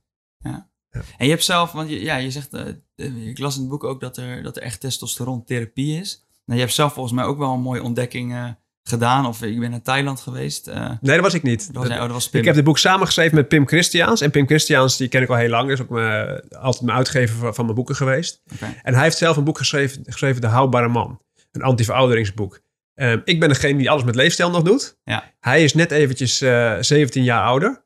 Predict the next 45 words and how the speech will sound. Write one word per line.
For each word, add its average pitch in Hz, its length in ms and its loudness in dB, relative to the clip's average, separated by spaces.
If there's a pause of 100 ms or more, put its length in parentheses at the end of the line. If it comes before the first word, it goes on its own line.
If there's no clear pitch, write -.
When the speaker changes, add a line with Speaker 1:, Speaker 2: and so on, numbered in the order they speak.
(220)
Speaker 1:
Ja. - 80 -16
Speaker 2:
En 139 140 4
hij 139 280 4
heeft 165 260 2
alles 143 220 0
uitgetest 147 520 0
als 139 100 -2
het 127 120 -6
gaat 135 180 0
om 135 60 0
het 135 120 -2
toedienen 139 300 2
van 113 80 0
hormonen. 107 460 -4 (200)
Speaker 1:
Ja. - 160 -10
Speaker 2:
Dus 104 120 -4
hij 120 100 2
heeft 113 160 0
groeihormoonkuren 135 800 -2
gedaan. 120 420 -4
Natuurlijk 113 280 -4
de - 60 -14
testosteron, 123 600 0
eh, 123 160 -2
te 113 160 -6
smeren, 120 360 2
wat 120 100 0
ik 117 80 -4
net, 120 240 -4
eh, 110 360 -4
zei. 110 380 -2 (220)
Speaker 1:
Ja. - 100 -10
Speaker 2:
Maar 113 100 2
nog 113 140 0
veel 117 180 0
meer. 120 240 2
Hij 104 100 0
is 101 80 -4
echt 117 120 -4
naar 117 100 0
zo'n 104 180 -6
antiverouderingsarts, 123 920 -2
eh, 113 220 0
gegaan. 117 380 -2
Dan 120 80 -8